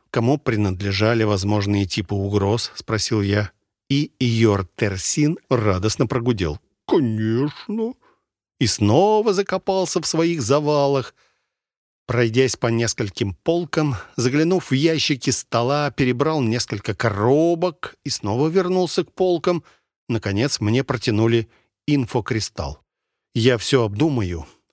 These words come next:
а потом вам сообщу», ответил я, убрав его к бумагам.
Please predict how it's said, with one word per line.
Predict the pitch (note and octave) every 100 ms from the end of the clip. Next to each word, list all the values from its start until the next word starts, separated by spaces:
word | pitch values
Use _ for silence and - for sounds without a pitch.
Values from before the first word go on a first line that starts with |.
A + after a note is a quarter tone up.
| _
а | B2+
потом | C#3+ - C3+
вам | A2 G#2+
сообщу», | G2+ A#2 G#2 - - D#2+ -
ответил | A#2 - G2+ G#2
я, | F#2 D2 D#2 _
убрав | D3+ A#2 G#2 A2+
его | C#3+ G#2+ A2
к |
бумагам. | G2+ A#2 F2+ C2+ C#2 C#2